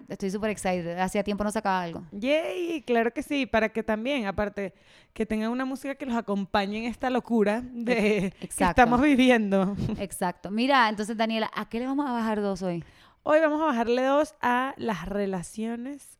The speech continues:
Speaker 2: a distancia.
Speaker 1: Todo el mundo le tiene miedo a las relaciones a
Speaker 2: Yo también
Speaker 1: distancia.
Speaker 2: creo.
Speaker 1: Yo creo que si yo me mudo, Alberto me deja. <laughs> Como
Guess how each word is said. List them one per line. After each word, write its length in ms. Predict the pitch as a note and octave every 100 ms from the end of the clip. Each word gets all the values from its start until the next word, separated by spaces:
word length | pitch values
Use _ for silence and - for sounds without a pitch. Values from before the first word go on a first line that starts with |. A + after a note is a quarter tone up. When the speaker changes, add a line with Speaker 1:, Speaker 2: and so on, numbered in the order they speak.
| -
Speaker 2:
a 120 | F#3
distancia. 880 | F3 - - - - - - - - - - -
Speaker 1:
Todo 80 | A#3+
el 60 |
mundo 120 | B3 C#4+
le 60 |
tiene 220 | C#4+ B3+ A#3+
miedo 320 | G3+ D#3+ E3+
a 120 | -
las 80 | F#3+
relaciones 320 | F#3 E3+ -
a 40 | G3
Speaker 2:
Yo 120 | A3+
también 220 | F#3 F3 F3
Speaker 1:
distancia. 60 | -
Speaker 2:
creo. 320 | F#3 F3 F3 _ _ _ _ _ -
Speaker 1:
Yo 200 | G#3 A#3
creo 140 | D#4
que 80 | F4
si 140 | C#4
yo 100 | G#3+
me 80 | A3+
mudo, 200 | C#4 D4+
Alberto 340 | B3 F#3 F3 F#3+
me 100 | F#3
deja. 320 | E3 E3 - _ _ _ -
<laughs> 120 | -
Como 160 | F#4